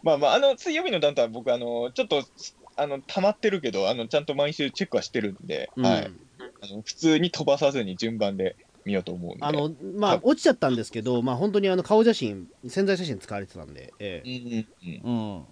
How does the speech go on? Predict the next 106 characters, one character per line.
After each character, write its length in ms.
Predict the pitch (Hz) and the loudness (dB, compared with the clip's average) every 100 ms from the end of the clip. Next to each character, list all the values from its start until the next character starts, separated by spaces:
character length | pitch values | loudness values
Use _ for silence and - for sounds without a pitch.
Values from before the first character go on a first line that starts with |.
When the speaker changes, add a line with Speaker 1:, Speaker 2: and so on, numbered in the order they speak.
| _ - - - - | _ -20 -20 -20 -20
Speaker 2:
ち 60 | - | -4
ょ 0 | |
っ 20 | |
と 100 | 185 | 0
ど 160 | 156 262 | 6 6
う、 60 | |
ど 120 | 185 311 | 6 6
う 60 | |
い 40 | 302 | 6
う 80 | |
活 200 | 165 165 | 4 2
躍 140 | 196 170 | 0 2
を 40 | |
し 40 | 165 | -2
た 80 | |
か 60 | 135 | -4
ち 40 | |
ょ 20 | 127 | -4
っ 20 | |
と 80 | 131 | 0
覚 140 | 180 | 0
え 20 | |
て 60 | 139 | 0
な 60 | - | -4
い 20 | |
ん 40 | 151 | -10
で 60 | |
す 60 | 117 | -10
け 60 | 107 | -12
ど、 60 | |
す 100 | - | -8
い 20 | |
ま 80 | 127 | -8
せ 120 | 117 | -8
ん。 20 | - - 165 - - | -14 -20 -20 -20 -14
え 200 | 110 85 | -14 -14
え。 40 | - _ _ _ - _ _ | -18 _ _ _ -20 _ _
Speaker 1:
そ 160 | 101 95 | -8 -8
う 40 | |
で 60 | - | -6
す 60 | |
ね。 140 | 85 87 | -6 -6
よ 320 | 87 87 110 | -4 0 0
く 20 | |
考 120 | - 139 | 2 2
え 100 | 107 | 2
た 80 | |
ら、 180 | 110 107 | 4 2
本 220 | 139 135 | 2 0
田 120 | 135 151 | -2 0
さ 180 | 156 | 0
ん 100 | 143 | 0
テ 160 | 143 170 | -2 0
レ 80 | 151 | 0
ビ 100 | 117 | 0
で 240 | 101 90 - _ - | 0 -2 -4 _ -10
み 120 | 110 | -6
ん 20 | 107 | -4
な 80 | |
初 240 | - 113 143 | -2 -2 2
め 140 | 165 | 0
て 100 | - | 0
か 80 | - | -4
も 100 | 92 | -4
し 80 | - | -6
れ 60 | |
な 100 | 82 | -8
い 40 | - | -8
な。 240 | 87 85 117 | -10 -8 -4
Speaker 2:
う 40 | |
ん。 20 | |
Speaker 1:
う 40 | 123 | -4
ん。 1500 | 120 107 101 90 76 - _ _ _ - 98 95 185 87 - _ _ _ _ _ _ - - | -4 -6 -10 -14 -20 -20 _ _ _ -20 -14 -10 -10 -10 -14 _ _ _ _ _ _ -20 -6
水 220 | - 233 | 0 4
曜 120 | 302 359 | 6 6
日 80 | |
の 100 | 240 | 6
ダ 120 | 165 160 | 6 4
ウ 40 | |
ン 40 | |
タ 120 | 160 170 | 4 2
ウ 40 | |
ン 20 | |
に 80 | 151 | 2
知 140 | - | 0
り 100 | 139 | 4
合 60 | 147 | 4
い 40 | |
が 80 | 139 | 4
出 120 | 135 | 0
る 120 | 131 120 | 0 0
と 80 | |
や 40 | 104 | 0
っ 20 | |
ぱ 100 | 104 | 0
テ 120 | 113 | -2
ン 40 | 113 | 0
シ 60 | |
ョ 40 | 95 | 0
ン 20 | |
上 40 | |
が 60 | 95 | -2
り 100 | 98 | -4
ま 140 | 98 | -8
す 120 | - | -10
ね。 160 | 92 92 | -10 -10